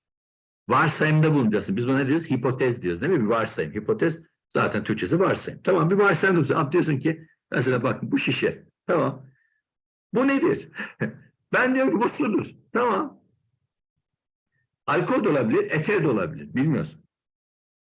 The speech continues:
Çamaşır suyu da olabilir. Üçüncü ne yapmamız lazım? Bunu test etmemiz lazım. Kapağını açıyorsun. Bir yudum alıyorsun. Evet, evet. Çünkü tabii kimyasalsa öyle yudum alamıyorsun da. Yani çamaşır suyu içilmez. Ama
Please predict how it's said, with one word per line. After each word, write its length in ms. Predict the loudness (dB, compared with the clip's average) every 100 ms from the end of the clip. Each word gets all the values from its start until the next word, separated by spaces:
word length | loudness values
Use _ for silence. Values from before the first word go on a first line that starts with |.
| _ -2
Çamaşır 340 | 0 0 -2
suyu 200 | -2 0
da 60 | 0
olabilir. 480 | 0 -4 -8 -14 _ _ _ _ _ _ _ _ _ _ _ _ _ -8
Üçüncü 340 | -4 -2 0
ne 40 | 0
yapmamız 300 | 2 2 4
lazım? 280 | 4 2 2
Bunu 220 | 2 2
test 240 | 2 2
etmemiz 380 | 0 0 -2 -4
lazım. 260 | -6 -10 -2
Kapağını 340 | 0 2 2
açıyorsun. 600 | 2 2 0 -2 -12 -10 0
Bir 80 | 2
yudum 180 | 4 4
alıyorsun. 420 | 4 2 0 -10 _ _ _ _ _ _ _ _ 0
Evet, 220 | 2 2
evet. 140 | 0 0
Çünkü 220 | -4 -2
tabii 200 | -2 0
kimyasalsa 560 | 0 2 2 0 0 2
öyle 200 | 2 2
yudum 260 | 2 2
alamıyorsun 520 | 2 2 2 2 0 -2
da. 220 | -6 -10 -20 _ _ _
Yani 180 | -8 -4
çamaşır 340 | 0 0 0
suyu 160 | 2 2
içilmez. 440 | 4 2 2 0
Ama 400 | 0 2 2 -2